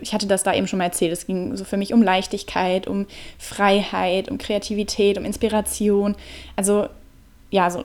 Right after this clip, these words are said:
so ein wirklich so ein helles, schönes Gefühl. Und dieses Gefühl habe ich eben mit bestimmten Tätigkeiten verbunden. Also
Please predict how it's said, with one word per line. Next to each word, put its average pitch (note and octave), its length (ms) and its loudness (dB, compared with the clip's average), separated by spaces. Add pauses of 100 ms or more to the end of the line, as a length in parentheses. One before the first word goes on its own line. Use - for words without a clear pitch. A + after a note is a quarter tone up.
(100)
so G3 120 -4
ein G3+ 100 0
wirklich G#3+ 240 -2
so G3 80 0
ein G3 80 0
helles, G#3+ 360 4
schönes G#3 360 0
Gefühl. A3+ 480 2 (1300)
Und A3 280 4 (840)
dieses B3 260 4
Gefühl C4+ 380 6
habe C4+ 140 6
ich A#3+ 100 -4
eben A#3 160 8
mit A#3 100 6
bestimmten A3+ 320 0
Tätigkeiten G#3+ 540 2
verbunden. - 580 -6
Also G3 380 -2